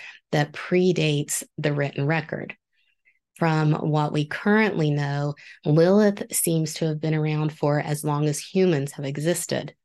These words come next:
This Maiden of the Night is one of, if not the oldest surviving mythological creature. And while she's undergone quite a transformation, the original demonic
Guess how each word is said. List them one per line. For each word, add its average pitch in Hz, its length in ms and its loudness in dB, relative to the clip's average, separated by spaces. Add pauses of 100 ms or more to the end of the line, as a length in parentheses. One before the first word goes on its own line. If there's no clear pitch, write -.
(380)
This 156 280 2
Maiden 151 500 4
of 147 160 0
the 139 80 -4
Night 156 500 0
is 151 200 -4
one 190 300 2
of, 156 300 0
if 160 240 -2
not 151 440 -2
the 156 760 2
oldest 170 640 0
surviving 147 920 0
mythological 151 920 -2
creature. - 640 -6 (560)
And 156 280 2
while 156 280 0
she's 165 400 0
undergone 156 580 0
quite 151 400 -4
a 147 60 -2
transformation, 156 1080 0
the 151 320 -2
original 170 680 -2
demonic 151 580 -4